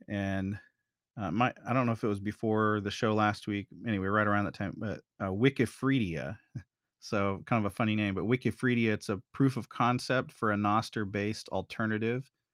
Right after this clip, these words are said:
to Wikipedia. So users can, um, you know, like on Wikipedia, you can go on and explain topics and, and things. Um, and then y-, with Wikifredia, you can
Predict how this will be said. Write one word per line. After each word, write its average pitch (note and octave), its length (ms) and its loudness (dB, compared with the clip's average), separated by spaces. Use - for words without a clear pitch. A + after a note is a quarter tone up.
to G#2+ 220 2
Wikipedia. G#2 720 -2
So - 160 -6
users F#2+ 440 -4
can, F#2 380 -4
um, F#2+ 300 -2
you G2+ 80 -6
know, F#2 100 -6
like F#2 200 -4
on F2+ 120 0
Wikipedia, A#2+ 540 2
you G2+ 120 -2
can F#2 360 -4
go G2+ 120 -2
on G#2+ 160 0
and G2 80 -4
explain G#2 580 -4
topics G#2+ 560 0
and, F#2+ 320 -4
and G2+ 220 -6
things. G2 400 -4
Um, F#2+ 340 -4
and G2+ 140 -2
then G2 140 -2
y-, G2 120 -4
with G#2 240 -4
Wikifredia, G#2+ 800 0
you G2+ 140 -4
can G2 400 -4